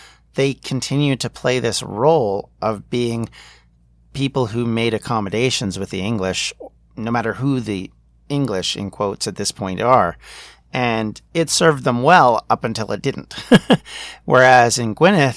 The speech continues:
they consistently opposed the King of England and consistently were the resistance to the King of England. Even when they showed honor and fealty to him, there was still this sense that they were just one minute away from stabbing him.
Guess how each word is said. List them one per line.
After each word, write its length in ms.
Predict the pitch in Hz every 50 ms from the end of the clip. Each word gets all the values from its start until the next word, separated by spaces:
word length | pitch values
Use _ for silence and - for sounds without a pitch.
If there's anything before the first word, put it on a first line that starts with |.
| - - -
they 220 | - 160 135 139 131
consistently 640 | - 131 117 - 143 120 - - 127 113 113 110
opposed 840 | 98 - - - - 127 120 113 104 98 95 92 - - - - - _ _ _ _
the 140 | - 104 101
King 260 | - - 120 107 98
of 120 | 92 85 101
England 400 | 107 95 85 85 87 82 - - _ - - - - - - _ -
and 300 | 120 113 117 117 113 104
consistently 840 | - 117 117 120 - 151 139 - - 127 123 - - - 113 110 107
were 280 | 101 107 110 113 113 110
the 120 | 104 101
resistance 800 | 90 101 101 87 104 123 117 - - - - 92 82 73 - -
to 100 | - -
the 120 | 98 95
King 240 | - - 107 104 104
of 100 | 92 90
England. 320 | 101 101 101 95 92 90 120
Even 300 | 135 151 160 160 151 143
when 160 | 143 143 143
they 240 | 139 131 123 117 - - - - - - - _
showed 380 | - - - 147 131 127 123 -
honor 400 | - 123 127 135 131 131 123 117
and 140 | 113 104 -
fealty 520 | - 170 196 226 220 196 156 - 147 127
to 180 | - - - 139
him, 420 | 110 95 104 104 95 98 101 92 - _ - - - - - - _ _ -
there 140 | 156 135 123
was 160 | 131 127 -
still 340 | - - - 147 147 147 139
this 200 | 127 131 113 -
sense 640 | - - - - 139 131 120 110 107 - - - - _
that 220 | - 123 107 95 -
they 140 | - 117 113
were 140 | 104 98 98
just 260 | - 120 110 - -
one 240 | - 120 117 113 107
minute 220 | 110 107 98 92
away 200 | 98 95 101 101
from 400 | 95 - - 98 95 92 92 - - - _ _ _ _ _ _ _ _
stabbing 560 | - - - - 120 107 98 95 90 101 92
him. 260 | 87 82 78 73 -